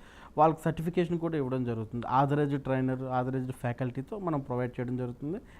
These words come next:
along with the certification. ఆ, అదే కాకుండా మ్యాన్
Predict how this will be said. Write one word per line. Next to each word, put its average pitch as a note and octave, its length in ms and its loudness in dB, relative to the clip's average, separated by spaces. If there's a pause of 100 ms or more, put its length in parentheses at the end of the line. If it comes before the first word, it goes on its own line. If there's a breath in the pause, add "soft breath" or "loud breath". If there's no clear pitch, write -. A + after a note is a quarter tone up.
(120)
along E3+ 240 6
with D3 120 0
the D3+ 80 2 (100)
certification. A2+ 680 -4 (640 soft breath)
ఆ, C#3+ 380 4
అదే F3 200 6
కాకుండా G#3 340 0
మ్యాన్ D#3 360 4